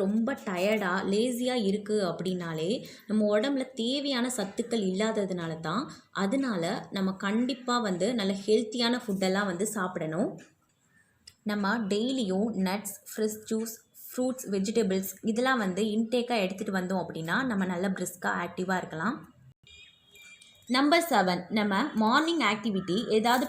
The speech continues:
பண்ணதுக்கப்புறம் மூச்சு பயிற்சி வந்து கண்டிப்பா பண்ணணும். ரொம்ப மூச்சை வந்து இழுத்து இழுத்து வந்து விடக்கூடாது. மெதுவா மூச்சை உள்ள இழுத்து, மெதுவா மூச்சை வெளியே விடணும். இந்த மாதிரி ஒரு five to six times வந்து பண்ணாலே போதும்.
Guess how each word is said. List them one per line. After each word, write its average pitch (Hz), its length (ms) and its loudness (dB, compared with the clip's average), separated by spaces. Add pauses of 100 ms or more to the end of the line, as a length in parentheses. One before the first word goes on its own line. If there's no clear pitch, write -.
பண்ணதுக்கப்புறம் 226 840 2
மூச்சு 320 320 0
பயிற்சி 180 340 0
வந்து 175 260 -2
கண்டிப்பா 208 300 2 (120)
பண்ணணும். 170 380 0 (380)
ரொம்ப 320 360 4 (100)
மூச்சை 277 320 2
வந்து 226 260 4
இழுத்து 233 280 2
இழுத்து 233 300 0
வந்து 214 220 2
விடக்கூடாது. 175 560 0 (220)
மெதுவா 226 360 2 (100)
மூச்சை 214 300 2
உள்ள 190 140 2 (120)
இழுத்து, 175 220 -2 (100)
மெதுவா 220 340 2
மூச்சை 196 300 -2
வெளியே 185 280 2
விடணும். 160 360 0 (340)
இந்த 294 140 4 (100)
மாதிரி 208 340 2
ஒரு 214 160 4
five 220 200 4 (100)
to 285 60 2 (100)
six 220 100 -4 (140)
times 240 280 2
வந்து 196 240 0
பண்ணாலே 185 380 2 (100)
போதும். 170 320 2